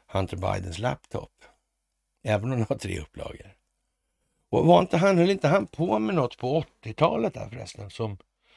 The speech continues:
jo, men då gjorde han ju, just det, han gjorde Raoul Wallenberg till amerikansk hedersmedborgare, den andra amerikanska hedersmedborgaren. Den första var ju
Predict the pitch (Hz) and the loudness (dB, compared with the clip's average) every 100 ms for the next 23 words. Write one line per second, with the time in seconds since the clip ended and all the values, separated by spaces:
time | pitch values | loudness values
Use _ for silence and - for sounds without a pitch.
0 | - - - - - 165 165 165 185 156 | -20 -20 -20 -10 0 4 6 6 6 6
1 | 151 156 147 143 127 139 143 175 - 117 | 6 6 4 2 0 -4 -2 -2 -2 -4
2 | 139 131 131 127 127 151 110 107 113 147 | -4 -4 -4 -2 2 2 2 -2 0 2
3 | 143 - 131 107 _ _ _ _ _ _ | 0 -2 -4 -4 _ _ _ _ _ _
4 | _ _ _ _ _ _ - 127 131 - | _ _ _ _ _ _ 0 2 2 2
5 | 117 110 - 143 117 92 - 101 98 127 | 2 2 0 0 0 -2 -10 -8 -4 0
6 | 143 147 123 104 131 143 101 113 160 139 | 2 2 0 0 2 2 2 0 0 2
7 | 143 143 - 117 - 107 113 101 107 104 | 0 -2 -6 -10 -10 -10 -10 -12 -14 -12
8 | 101 101 95 98 101 131 95 - 120 110 | -10 -8 -8 -8 -6 -6 -6 -6 -6 -4
9 | 101 95 | -4 -6